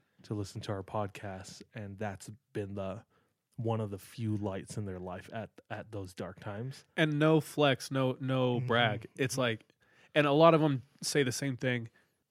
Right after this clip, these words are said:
Speaker 2: "It feels like I'm a part of your friends." And I can say sincerely,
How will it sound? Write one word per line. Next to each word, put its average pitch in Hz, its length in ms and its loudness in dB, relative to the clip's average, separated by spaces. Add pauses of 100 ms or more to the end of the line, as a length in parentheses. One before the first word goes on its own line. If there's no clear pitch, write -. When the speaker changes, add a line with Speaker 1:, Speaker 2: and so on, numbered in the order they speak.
(280)
Speaker 2:
"It 120 140 0
feels 156 440 4
like 127 220 2
I'm 117 80 -2
a 107 60 -2
part 113 240 -2
of 110 60 -2
your 101 100 -2
friends." 98 480 -8 (760)
And 120 140 4
I 135 140 8
can 143 180 0
say 127 200 2
sincerely, 110 640 0